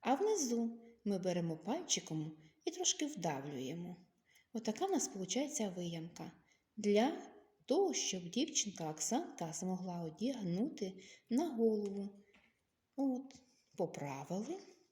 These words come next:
У нас такий вийшов з вами капелюшок. А тепер, діти, давайте його прикрасимо. У мене є білий пластилін. Я відщіпую шматочки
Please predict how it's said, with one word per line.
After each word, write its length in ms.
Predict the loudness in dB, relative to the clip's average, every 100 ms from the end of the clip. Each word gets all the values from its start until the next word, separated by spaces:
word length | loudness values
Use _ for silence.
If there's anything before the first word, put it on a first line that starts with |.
| _ _ _ _ -20 -20 _ _ _ _ _ _ _
У 40 |
нас 160 | -4 -4
такий 320 | -6 -6 -4
вийшов 300 | -2 0 0
з 80 | -2
вами 220 | -2 -2
капелюшок. 680 | -4 -4 -4 -4 -4 -6 -6 -10 -20 -20 _ _ _ _ _ _ -20 -20 -20 -20 -6
А 120 | -2
тепер, 340 | 0 0 0 0
діти, 200 | 0 2
давайте 420 | 2 0 0 2
його 280 | 2 2 -2
прикрасимо. 880 | -2 -6 -6 -6 -4 -2 -2 -4 -6 -10 _ _ _ _ _ _ _ _ _ _ _ _ _ _ _ _ _ -14 -14 -16 -20 -20 _ _ _ _ _ 0
У 20 |
мене 220 | 2 4
є 200 | 4 2
білий 300 | 2 2 2
пластилін. 720 | -2 -2 -4 -4 -4 -4 -6 -8 -14 -20 _ _ -10
Я 360 | -4 -2 -2
відщіпую 920 | -2 4 6 6 4 0 -2 -4 -6 -10 -18 _ _ _ _ _ _ _ _
шматочки 960 | 0 2 2 0 2 4 4 2 0